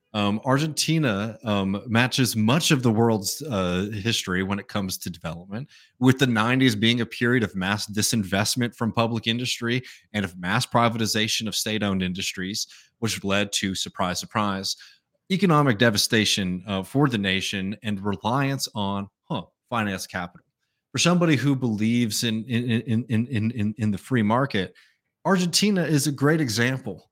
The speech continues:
of what happens when you are over-reliant on finance capital, when you are over-reliant on neoliberalization, when you are over-reliant on the market to solve all social ills in a society.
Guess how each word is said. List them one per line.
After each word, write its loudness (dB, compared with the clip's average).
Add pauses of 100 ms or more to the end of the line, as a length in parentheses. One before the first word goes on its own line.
(300)
of 6
what 2
happens 0
when -2
you 0
are -2
over-reliant 0 (340)
on 0
finance -4
capital, -4
when -2
you 0
are 0
over-reliant -2 (280)
on -2
neoliberalization, -2
when -2
you 0
are -6
over-reliant 2 (260)
on 2
the 0
market -4
to -16
solve -4
all -8
social -6
ills -6
in -20
a -14
society. -4